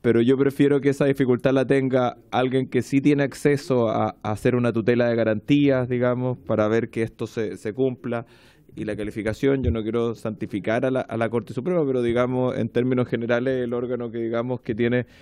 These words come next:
el cierto nivel de autonomía y tiene la potestad legal para acceder a una serie de documentación privada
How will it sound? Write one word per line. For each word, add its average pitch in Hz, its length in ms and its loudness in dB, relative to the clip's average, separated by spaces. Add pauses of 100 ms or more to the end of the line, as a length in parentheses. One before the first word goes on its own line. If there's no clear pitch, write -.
(180)
el 107 120 -6
cierto 120 260 0
nivel 120 140 0
de 120 80 2
autonomía 120 300 0
y - 20 0
tiene 127 160 0
la 123 100 -2
potestad 123 380 -2
legal 127 320 0
para 139 100 -2
acceder 127 360 -2
a - 20 -4
una 123 160 -4
serie 127 260 0
de 127 160 0
documentación 117 720 -6
privada 117 640 -2